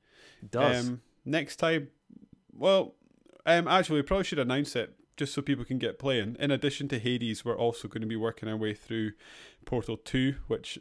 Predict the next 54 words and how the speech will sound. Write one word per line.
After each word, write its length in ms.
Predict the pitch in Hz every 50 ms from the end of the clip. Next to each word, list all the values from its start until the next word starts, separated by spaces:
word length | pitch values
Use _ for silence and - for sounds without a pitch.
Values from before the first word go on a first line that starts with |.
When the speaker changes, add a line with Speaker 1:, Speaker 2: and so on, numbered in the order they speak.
| - -
Speaker 2:
I 160 | 127 127 123
have 260 | 127 135 127 117 107 -
bought. 240 | 139 147 160 - -
I'm 120 | 131 139 139
just 160 | 135 131 -
waiting 220 | 135 131 113 107 120
on 80 | 120 120
it 80 | 98 107
arriving. 540 | 107 110 117 117 120 117 110 110 120 135 - -
So 180 | - - 120
whenever 260 | 113 123 135 127 120
that 160 | 117 117 117 143
Speaker 1:
Oh, 200 | 147 151 151 139
Speaker 2:
arrives, 120 | 117 123
I'll 140 | 139 135 156
be, 60 | 139
Speaker 1:
nice. 340 | 117 98 - - - - - _ _ _ _ _ _ -
Speaker 2:
I'll 120 | 113 117
be 260 | 101 113 110 110 110
diving 340 | 101 - 120 117 110 104 107
straight 320 | 101 - - - 127 113
into 220 | 107 110 107 - 113
that 200 | 113 113 107 85
as 120 | 104 -
well. 300 | 120 120 117 120 123 120 123 -
Um, 300 | - 117 113 110 110 110
so 360 | 110 - - 117 113 107 107
those 240 | 104 110 127 127 113
are 40 | 120
the 80 | 113 104
two 180 | - - 117
games 280 | 107 113 107 104 107 -
coming. 380 | - - 139 131 139 135 135 131 - _ - - -
Speaker 1:
You 140 | 143 143
can, 140 | - - 139
yeah, 180 | 120 117 117 117
you 80 | 120 117
Speaker 2:
Um, 40 | 120
Speaker 1:
can 120 | 117 151
expect 640 | 151 147 - - - - 185 175 160 - - - - - -
Portal 420 | - - 160 151 143 139 - 139 123
two 680 | - - - 165 156 139 131 127 123 117 113 113 - - _ -
to 100 | - -
come 220 | - - 120 117
out 200 | 110 110 107 -
on 240 | - 107 107 107 104
the 160 | 104 113 104
nineteenth 680 | 104 104 110 123 139 151 165 165 - - 165 147 135 -
of 120 | 135 123 117
April, 420 | 117 120 127 - - - 104 95
which 200 | 90 95 - -
is 120 | 117 107 -
the 60 | 113
game's 520 | 104 110 117 110 110 110 107 98 - -